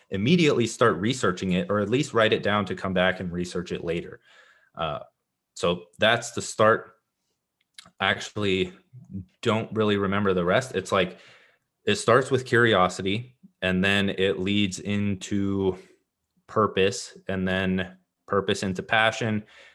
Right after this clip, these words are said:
and then, like,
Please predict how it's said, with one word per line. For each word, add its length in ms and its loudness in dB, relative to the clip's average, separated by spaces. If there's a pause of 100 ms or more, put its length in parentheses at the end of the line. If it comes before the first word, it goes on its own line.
(120)
and 760 -2 (3000)
then, 220 -4
like, 280 -8